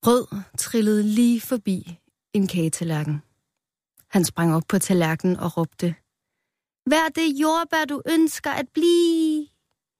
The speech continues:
mens han klatrede videre op af et dejligt stykke chokoladekage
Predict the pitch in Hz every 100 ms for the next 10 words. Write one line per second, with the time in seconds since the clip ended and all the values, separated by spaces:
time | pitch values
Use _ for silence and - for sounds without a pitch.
0 | _ _ _ _ 214 196 - 185 - 196
1 | - 190 185 185 202 214 - 175 - 190
2 | 175 _ 185 180 190 202 - - 196 196
3 | - 196 196 175 165 170 180 160 160